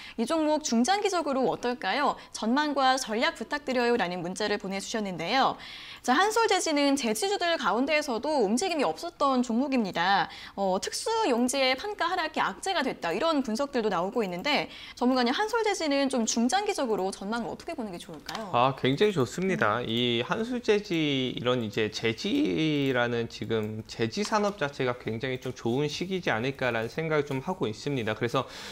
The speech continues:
Speaker 2: 이게 왜 그러냐면은 이전에 원래는 제가 봤을 때는 한 이천십팔 년도부터 원래는 수혜를 좀 받았어야 되는 제지 섹터들이 그때 당시에 수혜를 못 받고 이제 막 받기 시작을 좀 하고 있는 그런 좀 시기지 않을까라는 생각을 좀 하고 있습니다. 그래서 뭐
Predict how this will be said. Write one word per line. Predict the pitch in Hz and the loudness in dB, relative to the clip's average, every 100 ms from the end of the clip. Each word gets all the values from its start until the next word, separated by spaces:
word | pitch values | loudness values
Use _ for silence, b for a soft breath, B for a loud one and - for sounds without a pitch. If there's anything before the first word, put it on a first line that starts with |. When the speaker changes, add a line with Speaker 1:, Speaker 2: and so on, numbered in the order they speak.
| B B B | B B B
Speaker 2:
이게 | 135 147 | 2 4
왜 | 117 127 | 6 6
그러냐면은 | 208 240 208 196 185 160 113 | 6 6 4 2 2 0 0
이전에 | 135 254 254 226 | 0 2 2 2
원래는 | 156 113 139 196 208 190 185 180 175 | 2 4 4 4 4 2 2 0 -2
제가 | 131 123 156 | -2 2 2
봤을 | 156 156 147 | 2 0 0
때는 | 139 135 | -2 -2
한 | 139 | -2
이천십팔 | 110 - 151 147 - - 269 | -4 -4 -4 -4 -8 -2 0
년도부터 | 262 247 214 180 170 - 170 | 0 2 2 0 -2 2 4
원래는 | 151 117 117 120 127 | 6 4 4 2 0
수혜를 | - 220 214 196 | 0 2 4 2
좀 | 180 | 0
받았어야 | 170 - 117 190 - 214 208 | -6 -4 0 0 2 2 2
되는 | 180 160 156 | 0 -2 -4
제지 | - 104 139 | -4 -4 -4
섹터들이 | - 214 - 233 160 123 135 - | -4 -6 -4 0 2 2 2 -2
그때 | - 139 - 165 156 | -4 -2 2 2 2
당시에 | 120 120 - 131 165 | 0 -2 0 2 2
수혜를 | 165 214 208 196 | 2 2 4 4
못 | 123 107 | 0 0
받고 | 110 - - 190 B B | -2 0 -2 -2 B B
이제 | - 143 190 | 0 2 4
막 | 233 175 - | 4 2 -2
받기 | 127 - | -8 -4
시작을 | 135 - 190 175 143 | -6 -2 0 2 0
좀 | 135 | -4
하고 | - 208 202 | -2 0 2
있는 | 117 113 113 113 - | 2 0 0 -2 -6
그런 | 110 113 | -4 -4
좀 | 117 | -4
시기지 | - 180 180 127 | -4 -2 0 0
않을까라는 | 120 143 139 123 120 123 | 2 0 2 2 2 0
생각을 | 156 156 147 | -2 2 0
좀 | 143 131 | 0 -2
하고 | 185 180 | 0 2
있습니다. | 131 - 131 117 | 0 0 -2 0
그래서 | 120 135 | 0 0
뭐 | 117 113 | -2 -4